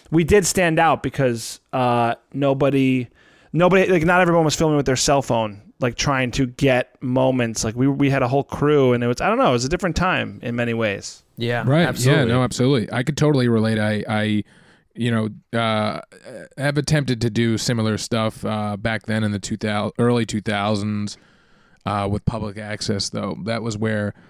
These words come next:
Speaker 3: I began a sketch comedy show, and we did similar stuff where we did sketches and man on the street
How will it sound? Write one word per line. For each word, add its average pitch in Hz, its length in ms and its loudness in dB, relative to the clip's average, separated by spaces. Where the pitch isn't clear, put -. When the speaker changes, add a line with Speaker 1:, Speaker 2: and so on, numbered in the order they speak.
Speaker 3:
I 165 340 2
began 113 400 0
a 104 300 2
sketch - 340 -4
comedy 110 340 0
show, 110 300 0
and 113 80 0
we 123 100 2
did 127 160 0
similar 107 340 -2
stuff 104 380 -4
where 104 80 2
we 101 140 -2
did 98 180 -8
sketches 101 500 -4
and 95 140 -4
man 101 180 -4
on 101 80 -4
the 95 60 -6
street - 460 -4